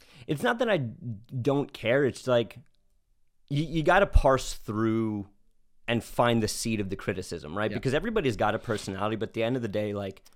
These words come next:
Speaker 1: we're all here for the same reason. So it's like, okay, uh, great. This was the feedback, but what is the end result, right? So, okay, video was bad. The end result is to make the video better. How do we do that? I'm not gonna focus on the color was off and how could you do this?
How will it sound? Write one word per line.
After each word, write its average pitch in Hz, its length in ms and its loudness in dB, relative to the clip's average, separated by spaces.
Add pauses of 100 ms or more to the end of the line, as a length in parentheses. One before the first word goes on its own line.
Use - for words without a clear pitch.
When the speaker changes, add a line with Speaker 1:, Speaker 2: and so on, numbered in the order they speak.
(300)
Speaker 1:
we're 117 300 4
all 123 160 6
here 113 280 0
for 110 160 -4
the 101 120 -4
same 98 260 -4
reason. 80 380 -10
So 95 160 -4
it's - 120 -8
like, 92 200 -4
okay, 92 400 -4 (440)
uh, 101 500 4 (180)
great. 160 360 0 (720)
This 160 240 4
was 170 140 2
the 156 80 -2
feedback, 113 680 0
but 117 80 4
what 127 200 4
is 127 140 2
the 117 160 0
end 107 160 -2
result, - 380 -6 (120)
right? 107 280 2
So, - 160 2 (100)
okay, 92 300 -2 (120)
video 127 480 4
was 107 200 2
bad. 92 360 -6
The 127 100 2
end 180 120 2
result 143 300 0
is 110 80 -8
to 120 80 -2
make 107 160 -4
the 107 60 -6
video 98 280 -2
better. 95 240 0
How 104 200 -4
do 98 60 -2
we 92 120 -6
do 98 160 -6
that? 80 180 -8
I'm 131 60 -4
not 156 160 -2
gonna 143 100 -2
focus 123 340 -4
on 104 220 -2 (220)
the 131 80 0
color 151 280 8
was 135 160 4
off 135 280 8
and 123 80 0
how 139 100 2
could 120 160 -8
you 123 60 -6
do 127 140 -2
this? 117 260 -2